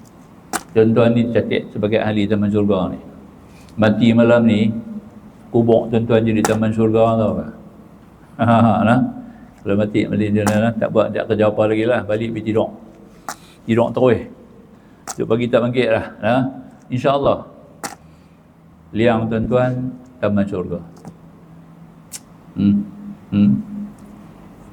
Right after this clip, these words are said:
Tu yang kita doa tu imam kan. "Allahumma ja'al qabr-, Allahumma ja'al qabrahu." Ya. "Rawzatan fil jannah,"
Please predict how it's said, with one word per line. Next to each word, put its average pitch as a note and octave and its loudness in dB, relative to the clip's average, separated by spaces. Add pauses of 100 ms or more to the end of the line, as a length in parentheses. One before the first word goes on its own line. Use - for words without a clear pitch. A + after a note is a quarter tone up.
(180)
Tu - 0
yang F#2+ 0
kita F#2+ -2
doa G2 4
tu G2 -2
imam G#2 0
kan. G#2 0
"Allahumma G2+ 0
ja'al G#2+ 2
qabr-, G#2 -4 (240)
Allahumma A2 0
ja'al A2+ 0
qabrahu." G2+ -8 (400)
Ya. - -4 (2750)
"Rawzatan A2 4
fil G#2 0
jannah," G2 0